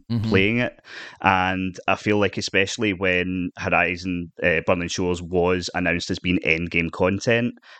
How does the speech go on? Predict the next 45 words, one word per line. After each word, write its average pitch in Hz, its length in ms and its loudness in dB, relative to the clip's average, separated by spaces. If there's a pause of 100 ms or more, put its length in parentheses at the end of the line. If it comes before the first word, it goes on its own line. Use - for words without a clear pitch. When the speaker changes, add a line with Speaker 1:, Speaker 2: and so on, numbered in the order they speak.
Speaker 2:
I 87 120 0
was 87 160 0
like, 85 280 0
"Ah, - 300 -6
I - 140 -4
finished 92 300 0
this - 140 0
game 82 200 -4
nearly 82 240 2
a 78 80 2
year 87 240 0
ago." 101 360 0 (360)
And 92 420 2
obviously, 101 360 0
like 90 160 -4 (100)
yourself, 92 400 0
Donnie, 98 260 2
you 95 140 0
did 92 200 2
the 95 60 -4
exact 87 360 0
right 85 220 -4
thing, 95 220 0
jumped 92 320 -2
in 90 160 0
for, 87 160 -2
say, 90 240 0
five, 85 340 0
ten 85 220 0
hours, 87 300 0
got - 180 -2
yourself 82 380 -2
back 85 240 0
up - 80 -6
to 82 100 -6
speed, 90 380 0
and 87 100 -2
then 87 120 2
you 87 120 0
were 85 100 2
ready 85 300 0
to 82 140 -6
go. 104 360 2 (400)
And 87 480 0 (100)
with 87 280 0